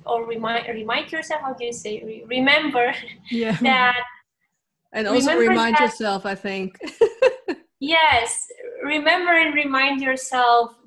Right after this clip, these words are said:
Speaker 1: that everything that you see so real, it's one perspective,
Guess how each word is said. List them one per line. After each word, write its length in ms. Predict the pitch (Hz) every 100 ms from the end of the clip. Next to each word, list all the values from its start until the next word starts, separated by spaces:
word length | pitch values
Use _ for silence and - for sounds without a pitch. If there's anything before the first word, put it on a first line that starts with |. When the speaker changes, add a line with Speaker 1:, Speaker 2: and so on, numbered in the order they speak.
| 220
Speaker 1:
that 560 | 240 226 226 226 220 214 - - _ -
everything 480 | 302 359 359 349
that 220 | 339 320 311
you 80 |
see 240 | 269 - 269
so 260 | - 254 247
real, 440 | 233 226 226 226
it's 220 | 233 -
one 260 | 247 240 247
perspective, 720 | 220 220 - 196 - - 208